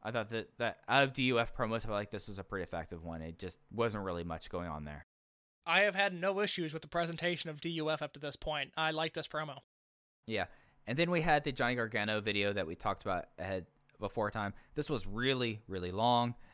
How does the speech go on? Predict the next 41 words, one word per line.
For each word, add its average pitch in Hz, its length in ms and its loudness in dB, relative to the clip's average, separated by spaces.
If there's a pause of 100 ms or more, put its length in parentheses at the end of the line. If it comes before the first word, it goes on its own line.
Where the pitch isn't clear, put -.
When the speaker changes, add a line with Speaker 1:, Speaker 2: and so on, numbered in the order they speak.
(120)
Speaker 1:
It 101 160 -2
talked 113 240 2
about 107 220 2
the, 90 240 -12
his 107 160 -6
turning 139 300 0
points, 139 380 0
about 104 440 2 (220)
the 113 80 -2
first 175 260 4
show, 143 200 6
about 123 280 4
Ronan, 110 320 4
about 104 240 -2
tapping 107 320 0
out 90 180 -2
Shima. 110 340 -4 (260)
This 120 160 0
is, 117 200 -2 (220)
and 113 160 -2
as 104 480 -4
I 98 100 0
said, 95 300 0 (440)
I 113 100 -2
think 117 160 2
this 113 160 0
is 107 120 -4
well 101 160 4
enough 92 300 0
by 92 160 0
having 101 320 -2
Johnny 92 420 -2 (280)
Gargano 101 480 2
narrate 82 440 2
it, 78 220 -2
I 80 60 -8
feel 78 140 -6
like 78 100 -6
detracted - 460 -10
from 62 200 -14
it. - 60 -18